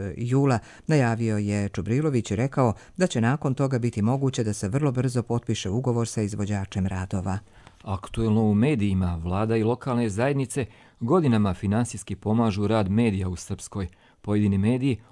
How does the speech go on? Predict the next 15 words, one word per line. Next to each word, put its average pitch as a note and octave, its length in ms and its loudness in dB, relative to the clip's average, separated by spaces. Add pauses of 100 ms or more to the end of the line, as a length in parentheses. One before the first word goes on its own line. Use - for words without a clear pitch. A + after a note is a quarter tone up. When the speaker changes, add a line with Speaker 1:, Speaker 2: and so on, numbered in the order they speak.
Speaker 2:
opstali B2+ 440 -2
su - 160 -6
upravo A#2+ 320 0
zahvaljujući A2+ 640 -2
finansijskoj F#2 580 -4
pomoći. - 480 -2 (300)
Finansiranje A2+ 640 2
medija C3+ 360 0
naišlo C#3 400 -2
je A#2 40 2
na A2 80 2
kritike E3+ 440 -6
pojedinih A2 500 0
nevladinih A2+ 560 0
organizacija, F#2 720 -2